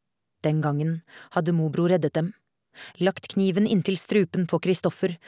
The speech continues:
for å få kjøpekontrakten annullert. Så viste det seg altså bare å ha vært en utsettelse. Nå,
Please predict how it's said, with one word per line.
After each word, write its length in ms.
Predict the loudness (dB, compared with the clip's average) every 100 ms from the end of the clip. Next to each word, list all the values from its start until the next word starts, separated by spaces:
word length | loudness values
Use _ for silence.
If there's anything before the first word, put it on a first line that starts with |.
| -20 -4
for 200 | 0 2
å 40 |
få 140 | 2 2
kjøpekontrakten 720 | 2 2 0 0 0 0 -2 2
annullert. 640 | 2 2 0 -2 -12 -16 _ _ _ _ -20 -14
Så 240 | -6 -2 0
viste 320 | -2 -2 -4
det 120 | -2
seg 160 | 0 0
altså 380 | 0 -4 -4 -4 -8 -10 -2
bare 300 | 2 2 2
å 80 |
ha 60 | 2
vært 180 | -2 -4
en 140 | -4 -4
utsettelse. 640 | -6 -6 -6 -8 -8 -10 _ _ _ _ _ -20 -12 -2
Nå, 300 | 0 2